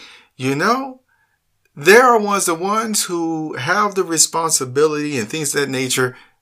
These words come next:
that's them to share something totally brand new or off the wall. I, I don't mean off the wall. I, I am so sorry I said that. It may <laughs> sound off the wall to you,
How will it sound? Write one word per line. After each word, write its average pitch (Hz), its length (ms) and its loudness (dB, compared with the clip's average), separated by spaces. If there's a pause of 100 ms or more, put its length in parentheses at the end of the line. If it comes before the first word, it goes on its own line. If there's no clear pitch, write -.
that's 160 800 4
them 104 460 4 (380)
to 123 140 4
share 165 400 6
something 123 540 2 (360)
totally 165 580 6
brand 127 420 2
new 120 180 2
or - 100 -2
off 120 240 0
the 117 100 0
wall. 104 440 2 (200)
I, 147 220 8
I 139 200 10
don't 131 160 4
mean 110 160 -4
off 104 240 -2
the 110 80 -2
wall. 107 260 0
I, 113 380 6
I 123 40 2
am 95 120 -4
so 127 200 2
sorry 123 260 4
I 117 40 2
said 120 220 2
that. 113 160 -2 (260)
It 151 200 6
may 180 320 8
<laughs> - 20 6
sound 117 580 6
off 117 320 4
the 113 100 4
wall 110 400 2
to 113 140 -2
you, 107 360 -4